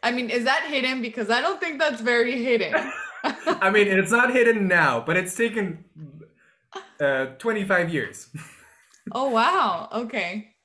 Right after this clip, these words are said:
Speaker 2: Yeah.
Speaker 1: Okay. I have questions. Okay. Quality you look for <laughs> in your business partners.
Speaker 2: Uh, honesty.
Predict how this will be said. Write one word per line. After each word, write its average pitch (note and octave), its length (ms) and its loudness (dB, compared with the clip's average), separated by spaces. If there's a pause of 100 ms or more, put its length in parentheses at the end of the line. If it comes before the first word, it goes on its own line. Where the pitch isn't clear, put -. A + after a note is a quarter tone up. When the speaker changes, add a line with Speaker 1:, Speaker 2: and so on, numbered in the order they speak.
Speaker 2:
Yeah. - 120 -18 (440)
Speaker 1:
Okay. A#3+ 420 -10 (1400)
I G#3+ 60 -14
have G3+ 240 -14
questions. - 540 -18
Okay. A3+ 300 -2 (100)
Quality D4+ 480 2
you C#4+ 280 -2
look A#3+ 300 0
for A3 500 2 (400)
<laughs> - 360 -14
in B3 200 0
your C#4+ 160 2
business G#3 540 0
partners. - 560 -8 (1800)
Speaker 2:
Uh, C3+ 400 0 (180)
honesty. D3+ 540 -2